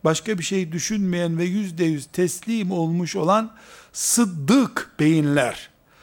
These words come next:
sıddık kalpler sahibi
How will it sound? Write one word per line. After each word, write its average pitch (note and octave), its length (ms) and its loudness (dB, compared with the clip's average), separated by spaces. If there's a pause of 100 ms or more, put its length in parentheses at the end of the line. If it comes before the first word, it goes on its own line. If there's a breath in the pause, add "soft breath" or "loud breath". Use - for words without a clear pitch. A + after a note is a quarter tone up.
(140)
sıddık G#3+ 960 0
kalpler E3 640 2 (600 soft breath)
sahibi D#3+ 1000 0